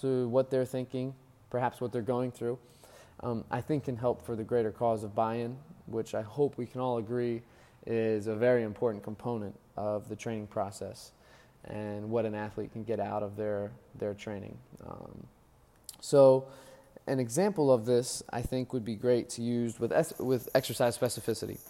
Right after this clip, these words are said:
meaning, um, surely what we do in the weight room in particular,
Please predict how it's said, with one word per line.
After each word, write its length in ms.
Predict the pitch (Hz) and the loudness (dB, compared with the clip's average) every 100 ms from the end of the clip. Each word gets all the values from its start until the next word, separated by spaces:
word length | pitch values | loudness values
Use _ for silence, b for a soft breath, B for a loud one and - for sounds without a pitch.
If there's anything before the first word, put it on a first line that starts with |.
| B B B B B | B B B B B
meaning, 500 | 147 160 135 131 151 | 6 8 8 4 -2
um, 520 | - 123 120 117 117 - - - | -2 0 2 0 -4 -10 -18 -10
surely 640 | - - 165 147 131 123 143 170 - - - - - - - - | -2 6 10 10 8 4 -2 -14 -20 -20 -20 -20 -20 -20 -20 -16
what 380 | 80 113 139 113 | -8 2 6 8
we 140 | 147 131 | 6 6
do 240 | 143 135 | 8 6
in 80 | 123 | 4
the 80 | 120 | 4
weight 200 | 127 104 | 4 4
room 320 | 117 117 131 | 0 -2 -6
in 80 | 120 | -8
particular, 640 | 117 - 127 123 113 113 | -6 -2 -2 0 2 0